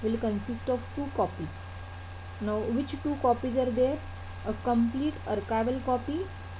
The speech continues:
and appropriate review copy. These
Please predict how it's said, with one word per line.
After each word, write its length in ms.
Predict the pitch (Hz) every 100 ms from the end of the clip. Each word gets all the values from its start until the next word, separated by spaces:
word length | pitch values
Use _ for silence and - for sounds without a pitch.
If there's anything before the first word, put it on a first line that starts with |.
| - -
and 180 | 214 220
appropriate 800 | 220 - 247 247 233 247 262 311 - - - -
review 400 | 233 240 269 269
copy. 340 | 196 151 - 160 - 196
These 180 | 233